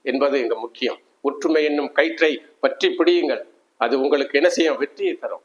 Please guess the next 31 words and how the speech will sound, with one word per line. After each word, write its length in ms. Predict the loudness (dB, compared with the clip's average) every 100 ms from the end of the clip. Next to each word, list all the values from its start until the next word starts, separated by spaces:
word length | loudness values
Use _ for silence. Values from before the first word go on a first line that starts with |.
| -12
அது 120 | -2
யாராக 340 | 0 2 0 0
இருந்தாலும், 400 | -2 -2 -4 -6 _ _ -4
மொழி 200 | 0 2
வாரியாக 360 | 2 0 0 -2
இருந்தாலும் 340 | -2 -2 -2
ஒற்றுமையா 320 | -4 -2 0 0
இருக்கணும். 360 | 0 -2 -2 -6 _ _ _ -4
ஏன்னா 200 | 0 2 0 -6 -10
நம்ம 320 | -2 0 2 2 4
தமிழ்நாடு 440 | 4 4 4 2
இருந்தாலும் 360 | 0 0 0 0
ஒற்றுமையா 360 | -4 -4 0 0
இருக்கணும், 360 | 0 -2 -2 -4 _ -2
ஒரு 160 | 0
சமூகத்தில் 640 | 2 2 4 2 0 0 0
ஒற்றுமை 320 | -2 0 0
இருக்கணும், 360 | 0 0 0 -2 -8 _ -2
எல்லோரும் 440 | 2 4 4 0
ஒருத்தரை 260 | 0 2 2
ஒருத்தர் 340 | 2 2 2
அனுசரிச்சு 520 | 2 2 0 -2 -2 0
நடக்கிற 240 | 2 2 0
ஒற்றுமை 320 | 0 -2 -2
இருக்கணும், 380 | 0 0 0 0 -6 -16 _
இந்தியா 340 | -2 2 4 4
முழுவதும் 520 | 4 2 2 0 -2 -4
இந்தியர்கள் 460 | 0 2 2 2 0
என்ற 140 | 2
ஒற்றுமை 340 | 0 0 0 0
இருக்கணும். 360 | 2 2 2